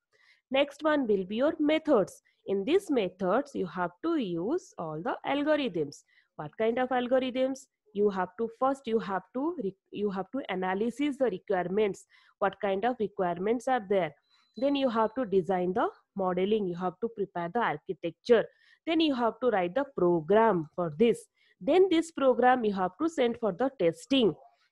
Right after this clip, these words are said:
Then the last one, you are going to give the support or the maintenance. These all are things you are going to finish in your methods. The last one will be your tools. Tools is nothing but any, there are many variety of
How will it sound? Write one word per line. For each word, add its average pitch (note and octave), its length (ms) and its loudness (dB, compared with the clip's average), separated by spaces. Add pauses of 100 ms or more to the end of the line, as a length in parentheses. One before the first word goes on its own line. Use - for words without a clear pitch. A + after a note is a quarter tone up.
Then G#3+ 160 6
the F#3+ 140 4
last F#3 400 2
one, C4+ 260 4
you G#3 140 2
are E3+ 80 0
going E3+ 300 2
to G#3 100 2
give E3+ 240 -6
the F4+ 120 2
support G#3+ 500 4 (260)
or F3+ 200 2
the F4 160 6
maintenance. F#3 840 4 (340)
These B3+ 240 2
all G3+ 240 6
are C4 420 4
things C#4 380 0
you G#3+ 80 6
are F#3 100 4
going A3 300 4
to C4+ 200 0
finish G#3 360 0
in G3+ 120 2
your F4 240 2
methods. C#4 640 0 (400)
The F#3+ 100 2
last D4+ 420 4
one E4 240 6
will D4+ 160 2
be D#4+ 120 4
your G4 160 4 (140)
tools. C4 380 4 (300)
Tools F#4 360 4 (160)
is G3+ 200 0
nothing A3+ 420 2
but D4+ 220 4 (360)
any, D#4 260 10
there A3+ 220 4
are B3 100 4
many A#3+ 360 4
variety D#4+ 440 4
of A#3+ 120 4